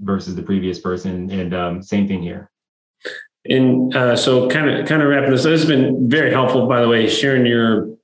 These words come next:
Speaker 2: you know, knowledge and insight on this and how you run your practice. I, I, I'm curious, I know you probably don't have it written down 'cause you say you don't write down the goals. <laughs> I'm just kinda
Speaker 1: Yeah.
Speaker 2: messing with you, but I'm, I'm curious, where's the,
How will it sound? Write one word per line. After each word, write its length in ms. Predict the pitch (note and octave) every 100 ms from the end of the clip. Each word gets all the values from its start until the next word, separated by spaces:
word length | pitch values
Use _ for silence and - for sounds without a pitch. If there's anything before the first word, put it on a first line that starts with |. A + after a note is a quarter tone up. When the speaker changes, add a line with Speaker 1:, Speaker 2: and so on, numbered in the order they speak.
| -
Speaker 2:
you 120 | A2
know, 160 | G#2
knowledge 340 | G#2 B2 B2 A2
and 100 | A2+
insight 400 | B2 B2 A2+ A2
on 160 | G#2+
this 520 | G#2+ G#2 G#2 - - A2+
and 360 | A2 G#2 G2+
how 100 | A#2
you 220 | B2 A#2
run 160 | A#2 A2+
your 120 | G#2+
practice. 580 | A2 G#2+ G#2+ A2 G#2 -
I, 120 | G2+
I, 200 | - C#3 -
I'm 160 | G3 E3
curious, 640 | E3 D#3+ D3 - - - - - _ _ _
I 60 | -
know 80 | D#3
you 140 | D#3+
probably 180 | E3+ E3
don't 160 | E3 D3+
have 140 | D#3
it 40 |
written 240 | C#3+ D#3 C#3+
down 180 | D#3 C#3+
'cause 100 | B2+
you 60 |
say 140 | B2 D3
you 60 |
don't 140 | C#3 C#3
write 160 | C3+
down 180 | C3+ C#3
the 60 | B2+
goals. 300 | C3+ C3+ C3+
<laughs> 20 |
I'm 600 | D3 C#3+ - C#3+ C3 D3
just 240 | C3 A2+ -
kinda 180 | A#2+ A2+
Speaker 1:
Yeah. 40 |
Speaker 2:
messing 280 | A#2+ A#2+ A#2
with 100 | G#2+
you, 120 | A2
but 120 | C3+
I'm, 140 | C#3+ F#3+
I'm 160 | F#3+
curious, 280 | G3 F#3+ -
where's 300 | D#3+ G#3 E3+
the, 360 | E3 D3+ C#3+